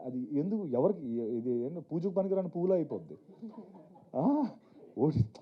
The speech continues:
so ఓటీటీలో, ఓటీటీలో ఆడతాయన్న, అవన్నీ, అవన్నీ జరిగే పనులే. కానీ ఎందుకు ఓటీటీలో, అంటే ఏంటి ఆ డిఫరెన్స్ ఏంటి, ఆ డిఫరెన్సియేషన్ ఎలా వస్తుంది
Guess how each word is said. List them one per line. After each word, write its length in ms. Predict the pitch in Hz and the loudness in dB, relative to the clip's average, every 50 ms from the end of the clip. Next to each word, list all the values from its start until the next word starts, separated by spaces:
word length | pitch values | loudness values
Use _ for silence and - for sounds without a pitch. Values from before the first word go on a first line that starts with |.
| - - _ _ - _ - - - | -20 -20 _ _ -20 _ -14 -2 2
so 420 | 247 240 233 208 170 139 113 101 87 - - _ _ _ _ _ _ _ _ | 4 6 6 8 6 6 4 2 0 -4 -12 _ _ _ _ _ _ _ _
ఓటీటీలో, 600 | 127 156 214 190 202 262 226 254 247 247 240 - - - - - | 8 8 8 8 8 6 6 8 8 10 8 8 6 -2 -4 4
ఓటీటీలో 540 | 196 208 175 170 220 226 - 226 220 240 | 6 6 8 8 8 6 6 8 8 8
ఆడతాయన్న, 480 | 226 170 175 196 190 214 208 175 143 123 | 8 8 6 4 4 4 2 4 2 -2
అవన్నీ, 560 | 107 104 104 107 113 120 147 180 185 165 135 - - - 57 | -4 -4 -2 -2 -2 0 0 0 -2 -2 -4 -8 -10 -12 -8
అవన్నీ 440 | 85 104 120 156 190 196 180 131 117 | -6 -4 -2 0 0 0 0 -2 -4
జరిగే 360 | 110 104 113 131 165 165 208 | -2 2 6 6 12 12 12
పనులే. 500 | 202 - 156 151 170 190 175 123 90 - - - - - | 12 12 6 6 8 10 8 8 8 2 -8 -16 -12 -6
కానీ 320 | 120 117 127 160 196 247 269 - - _ _ _ _ _ _ _ _ _ _ _ _ _ _ _ _ _ _ _ _ 135 | -4 -2 0 2 2 2 0 -2 -12 _ _ _ _ _ _ _ _ _ _ _ _ _ _ _ _ _ _ _ _ 2
ఎందుకు 320 | 156 180 214 247 202 247 254 254 254 | 4 6 6 6 6 6 6 6 6
ఓటీటీలో, 500 | 220 170 196 185 208 233 202 240 233 233 | 8 8 8 8 6 4 4 4 4 4
అంటే 240 | - 143 160 185 226 | 2 0 0 0 0
ఏంటి 380 | 190 175 196 214 220 226 185 - - | 2 2 2 2 2 0 -2 -2 0
ఆ 100 | 120 123 | 0 0
డిఫరెన్స్ 480 | 127 123 131 - 185 220 226 214 214 | 4 4 4 6 6 4 4 4 2
ఏంటి, 180 | 214 208 202 202 | 0 0 2 0
ఆ 40 | 156 | 0
డిఫరెన్సియేషన్ 560 | 139 139 143 180 202 190 202 196 - 202 175 | 0 0 -2 -2 -4 -2 -4 -4 -4 -2 0
ఎలా 160 | 139 139 175 | 2 4 4
వస్తుంది 640 | 190 180 185 - - 190 180 170 175 175 170 - | 4 4 2 -2 -6 -6 -2 0 0 0 0 -2